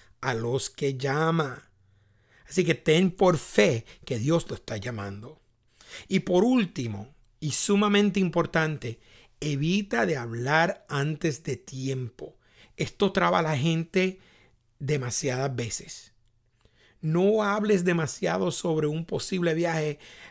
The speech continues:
hasta que no tengas ciertas cosas ya alineadas. Por ejemplo, tiene que tener alineado la bendición de su liderazgo. ¿Por qué? Porque vas a necesitar la cobertura espiritual de ese liderazgo.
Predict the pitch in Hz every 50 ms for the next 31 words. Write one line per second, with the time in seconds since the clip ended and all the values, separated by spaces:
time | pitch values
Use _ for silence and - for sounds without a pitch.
0 | - _ _ - 143 135 - - - 151 - - 147 139 143 160 170 170 - 180
1 | 185 185 180 165 139 - - 156 139 - 165 160 - - - 151 - - 170 135
2 | 123 131 139 127 - - 147 147 139 135 131 127 123 120 113 113 113 123 - -
3 | 143 131 135 156 160 147 165 143 - - - - - - - - 156 170 175 175
4 | 190 170 180 165 165 165 175 175 160 156 147 139 143 151 160 185 180 160 131 127
5 | 131 127 127 - - 151 165 190 190 - 214 175 147 135 113 110 107 110 107 101
6 | 101 107 - - _ _ _ _ _ _ _ _ _ _ _ _ _ _ _ _
7 | _ - 151 147 143 - 233 285 320 - - 160 135 147 135 135 127 156 156 -
8 | 175 165 151 151 147 - - 151 - 151 127 - 160 156 160 151 139 - - 143
9 | 127 131 131 - - 196 202 208 208 - - 147 139 - - _ - 156 147 135
10 | 127 117 - - - - 190 151 131 117 123 175 - _ _ _ _ _ _ _
11 | _ _ _ _ _ _ _ _ _ _ _ _ - 143 139 135 117 - 156 131
12 | 127 127 120 120 120 117 107 101 113 120 135 -